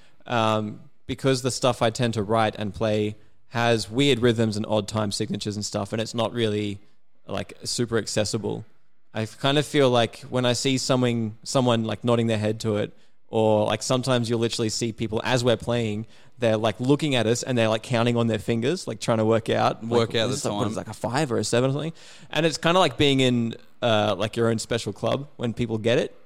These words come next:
Speaker 2: Yeah,
Speaker 1: You know, it's
Speaker 2: right.
Speaker 1: like,
Speaker 2: That's
Speaker 1: this,
Speaker 2: cool.
Speaker 1: this is some music we have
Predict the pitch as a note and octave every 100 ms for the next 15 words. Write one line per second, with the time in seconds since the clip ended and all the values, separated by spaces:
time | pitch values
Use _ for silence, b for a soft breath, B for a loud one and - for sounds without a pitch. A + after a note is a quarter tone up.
0 | - A#2 A2 G#2+ C#3 - - A#2 F#2+ A#2
1 | D3 C#3+ G#2+ E3 F#3 D#3+ F3 D3+ C#3+ C#3
2 | C3+ C3 A#2+ A#2+ A#2+ A2